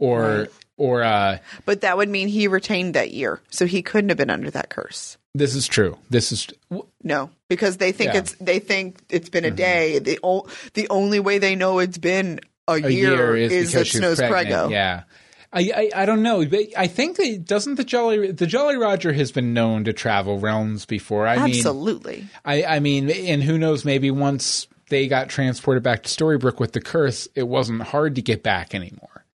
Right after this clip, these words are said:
Speaker 2: But
Speaker 1: You
Speaker 2: the
Speaker 1: know
Speaker 2: Jolly Roger had to have something. It had to have a bean.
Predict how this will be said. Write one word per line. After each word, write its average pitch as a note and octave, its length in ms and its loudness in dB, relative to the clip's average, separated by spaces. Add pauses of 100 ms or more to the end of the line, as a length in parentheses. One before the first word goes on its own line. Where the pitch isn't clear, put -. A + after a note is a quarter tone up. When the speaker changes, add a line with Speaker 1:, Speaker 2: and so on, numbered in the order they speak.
(320)
Speaker 2:
But D3 100 -2
Speaker 1:
You D#3 80 0
Speaker 2:
the - 60 2
Speaker 1:
know D#3 60 2
Speaker 2:
Jolly A#3+ 240 0
Roger A3+ 320 -2
had G3 220 -2
to G3 80 -4
have F3 460 -2 (180)
something. - 720 -4
It - 120 -6
had E3+ 160 2
to F#3 60 -4
have F3+ 180 0
a F3+ 60 6
bean. E3 640 -2